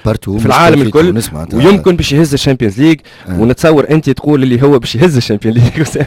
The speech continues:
Speaker 1: إيه، إيه، هو يظهر لي معناتها احسن، آه، تتويج لهذا الكل، آه، آه، خاطر اتشيربي ما هزش برشا، آه، تيتروات،
Speaker 2: صحيح.
Speaker 1: آه، سواء مع لازيو ولا مع
Speaker 2: مع
Speaker 1: الانتر
Speaker 2: الإنتر،
Speaker 1: ولا،
Speaker 2: صحيح.
Speaker 1: ولا مع ليكيب nationale في ايطاليا.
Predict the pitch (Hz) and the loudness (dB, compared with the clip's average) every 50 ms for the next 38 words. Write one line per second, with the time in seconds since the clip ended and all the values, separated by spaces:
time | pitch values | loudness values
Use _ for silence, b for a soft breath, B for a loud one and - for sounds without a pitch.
0 | - - 123 151 - - 160 180 - 147 147 156 156 135 127 110 123 156 170 156 | -4 -2 -2 -2 0 0 0 0 2 2 2 2 2 2 0 0 0 -2 0 0
1 | 127 120 113 113 110 - - _ - 175 185 147 135 - - - 156 160 156 151 | -2 -2 -2 -4 -6 -8 -10 _ -6 -4 -4 -4 -6 -6 -4 -4 -2 -2 -2 -2
2 | 147 147 147 147 147 147 143 - 147 - - 120 123 135 165 165 135 110 - 107 | -2 -2 -2 -2 -2 -4 -4 -6 -8 -8 -6 -4 -4 -2 -2 -4 -4 -6 -6 -6
3 | 110 113 135 143 127 135 127 - - 170 160 139 101 82 71 76 76 76 76 73 | -4 -2 -2 -2 -2 -4 -6 -4 -4 -4 -4 -4 -6 -10 -10 -10 -10 -12 -12 -12
4 | 71 69 - B B B B B B 101 80 82 82 82 - - 104 - - 85 | -14 -16 -20 B B B B B B -14 -14 -12 -14 -12 -12 -12 -12 -12 -12 -14
5 | - - - - 123 127 123 113 101 101 101 123 143 139 - 101 95 110 110 - | -14 -14 -14 -12 -12 -12 -10 -10 -12 -10 -10 -12 -12 -14 -14 -12 -12 -12 -12 -12
6 | - - 90 85 82 - 85 85 80 78 76 - - 113 - 95 98 95 104 107 | -12 -12 -10 -10 -10 -12 -12 -14 -14 -14 -14 -14 -14 -12 -10 -8 -8 -6 -6 -6
7 | 95 - - - 110 87 85 80 - 107 104 107 101 95 92 92 95 98 98 98 | -8 -10 -10 -10 -8 -8 -10 -12 -12 -10 -10 -8 -8 -8 -8 -10 -10 -10 -8 -6
8 | 110 110 101 87 92 90 90 90 90 85 90 87 90 90 101 104 113 117 107 98 | -6 -6 -6 -8 -10 -12 -10 -10 -12 -12 -12 -12 -10 -8 -6 -4 -4 -4 -4 -6
9 | 90 87 90 - 131 127 b b b b - 113 113 107 104 107 107 107 - - | -8 -6 -6 -6 -8 -8 b b b b -8 -6 -6 -4 -6 -6 -8 -8 -10 -14
10 | 107 - 107 - - 104 107 104 - - 104 73 82 92 92 - 180 196 139 | -14 -12 -12 -10 -10 -10 -10 -10 -10 -12 -16 -16 -16 -14 -12 -10 -10 -10 -10